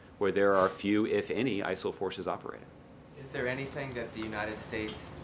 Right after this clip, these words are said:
Speaker 2: is doing or can do to protect the Syrian opposition from these Russian airstrikes?
Speaker 1: Well, uh, Jeff, I think the challenge here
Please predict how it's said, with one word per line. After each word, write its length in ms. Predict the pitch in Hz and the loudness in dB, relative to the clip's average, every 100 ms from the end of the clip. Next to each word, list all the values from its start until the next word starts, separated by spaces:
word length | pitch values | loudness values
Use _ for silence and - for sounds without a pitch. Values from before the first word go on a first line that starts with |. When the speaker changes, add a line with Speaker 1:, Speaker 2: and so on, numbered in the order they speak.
| - | -4
Speaker 2:
is 200 | 123 127 | -4 -4
doing 420 | - 143 139 139 - | -6 -4 -2 -4 -6
or 120 | 110 107 131 | -8 -8 -6
can 240 | 127 127 | -4 -4
do 260 | 120 113 107 | -4 -2 -4
to 160 | - - | -8 -12
protect 400 | - - 113 - | -10 -8 -8 -8
the 80 | - | -12
Syrian 380 | - 107 104 101 | -8 -8 -6 -6
opposition 560 | 98 98 101 95 101 95 - - - - | -8 -10 -10 -10 -10 -12 -12 -14 -14 -12
from 160 | - 101 95 | -6 -6 -6
these 160 | 92 | -10
Russian 280 | 95 92 80 | -8 -8 -8
airstrikes? 1080 | 78 87 - 78 62 - - - - - - - - - - - - 151 - | -10 -10 -10 -10 -10 -12 -14 -14 -12 -10 -12 -14 -20 -20 -20 -18 -18 -12 6
Speaker 1:
Well, 320 | 165 160 - - | 8 8 6 -4
uh, 60 | - - - - - | -16 -16 -16 -16 -6
Jeff, 260 | 131 156 147 | 6 6 8
I 60 | 143 | 6
think 320 | 170 131 113 | 4 2 6
the 280 | 127 120 - - - - | 8 8 4 -12 -18 -6
challenge 640 | - 156 165 107 98 - - | 6 6 6 2 0 -2 -6
here 520 | - 92 78 98 135 | 0 2 4 2 -4